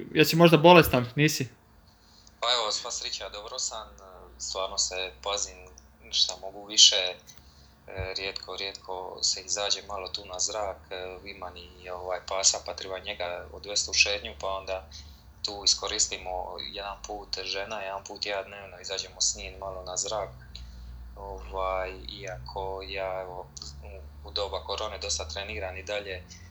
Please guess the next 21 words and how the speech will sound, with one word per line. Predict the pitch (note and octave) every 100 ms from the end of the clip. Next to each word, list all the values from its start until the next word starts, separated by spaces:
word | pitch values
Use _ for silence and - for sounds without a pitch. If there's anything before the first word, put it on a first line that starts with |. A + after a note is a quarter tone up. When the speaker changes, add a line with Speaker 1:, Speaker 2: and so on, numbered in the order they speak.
| -
Speaker 2:
tu | G#2 G2+ G2
na, | F2 F2 F2
na | F#2
balkonu, | F#2 F#2 G2 G2 A2 A2
na | F#2+
lođi, | F#2+ A2 G#2
tako | F#2 F#2+
da | F#2+
sam | F2+ F#2 G2
ja | G2 F2+ F2
malo | G2+ G2
više | G2+ -
na | F#2
svježem | F2+ G2+ G2 F#2
zraku | F#2 G2 G#2
nego | G2 F#2+ G2+ F#2+ - - - - -
ostatak, | - F#2 F#2+ G2+ - F#2+
e, | F#2
ovih | F2+ F#2 F#2+
ukućana, | G2+ B2+ - A2+ A2 A2 A2 A2
ali | G#2+ G#2 G2+ G2+ G2 F#2+